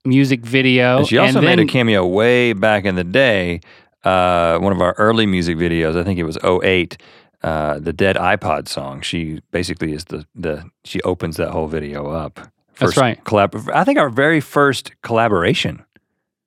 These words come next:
Speaker 2: was with Justine. You know, the first time we ever collaborated, before anybody called it a collaboration, we just said, "We're just gonna work with you on this."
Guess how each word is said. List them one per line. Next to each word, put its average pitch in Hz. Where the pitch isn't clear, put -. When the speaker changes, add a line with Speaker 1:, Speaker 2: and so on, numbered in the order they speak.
Speaker 2:
was 95
with 85
Justine. 73
You 92
know, 95
the 95
first 123
time 110
we 98
ever 117
collaborated, 104
before 147
anybody 139
called 131
it 113
a 113
collaboration, 107
we 101
just 101
said, 92
"We're 123
just 139
gonna 120
work 113
with 104
you 90
on 82
this." -